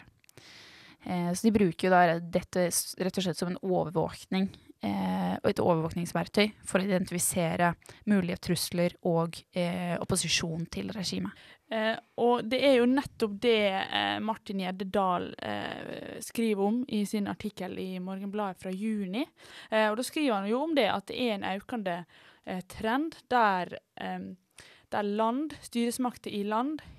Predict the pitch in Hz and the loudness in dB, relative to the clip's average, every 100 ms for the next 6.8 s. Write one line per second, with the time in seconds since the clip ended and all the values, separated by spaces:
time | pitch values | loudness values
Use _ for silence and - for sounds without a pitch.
0 | - 285 220 - 202 - 175 - - - | -6 -4 -4 -4 -10 -8 -10 -10 -20 -12
1 | 160 - 208 214 185 175 185 208 - 196 | -10 -8 -4 -4 -4 -8 -10 -8 -6 -4
2 | 208 202 185 170 165 - 175 185 165 170 | -4 -6 -8 -10 -12 -12 -12 -8 -8 -4
3 | 190 311 - _ - - - - - - | -2 -2 -4 _ -20 -20 -20 -20 -20 -10
4 | 202 202 - 208 247 226 196 - - 113 | -8 -8 -10 -2 2 2 2 -4 -10 -6
5 | 113 - 214 214 208 196 190 190 220 202 | -6 -8 -4 -2 -2 -2 -4 -4 -2 -4
6 | 160 196 - - 214 190 160 160 | -4 -10 -8 -6 -4 -4 -6 -8